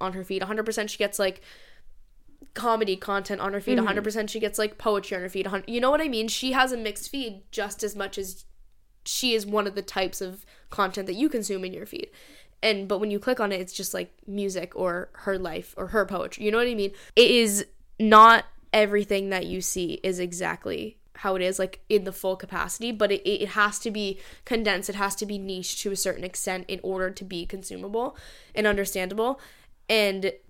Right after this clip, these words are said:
Speaker 1: once you understand that, it's gonna make it a lot easier to, like, scroll without having as much pressure as you may have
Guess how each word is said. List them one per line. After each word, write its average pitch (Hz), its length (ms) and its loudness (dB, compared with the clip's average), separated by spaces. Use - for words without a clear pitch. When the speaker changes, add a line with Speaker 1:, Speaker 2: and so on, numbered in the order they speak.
Speaker 1:
once 214 460 4
you 240 120 2
understand 202 520 -2
that, 202 80 -2
it's 196 140 -4
gonna 190 180 -4
make 185 160 -4
it 185 60 -4
a 180 80 -2
lot 175 320 -2
easier 180 320 -4
to, 175 160 -12
like, 175 240 -6
scroll 190 480 2
without 180 480 -2
having 185 640 -4
as 180 240 0
much 180 240 -6
pressure 143 520 -2
as 185 400 -2
you 196 160 -4
may 185 160 -4
have 185 480 -8